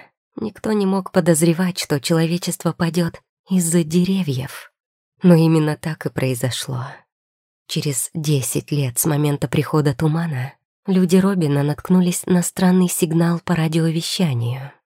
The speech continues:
Им удалось выследить место, где люди просили помощи. Они нашли их, и одним среди восьми спасённых оказался научный работник одного из когда-то влиятельных ведомств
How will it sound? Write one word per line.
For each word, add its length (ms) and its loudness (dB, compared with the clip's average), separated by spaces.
Им 360 2
удалось 640 -2
выследить 600 -2
место, 540 0
где 280 4
люди 280 2
просили 500 0
помощи. 680 -6
Они 320 4
нашли 380 -2
их, 480 -8
и 120 4
одним 400 2
среди 380 2
восьми 340 2
спасённых 800 -2
оказался 600 2
научный 540 6
работник 640 0
одного 320 2
из 180 -2
когда-то 400 0
влиятельных 720 2
ведомств 600 -2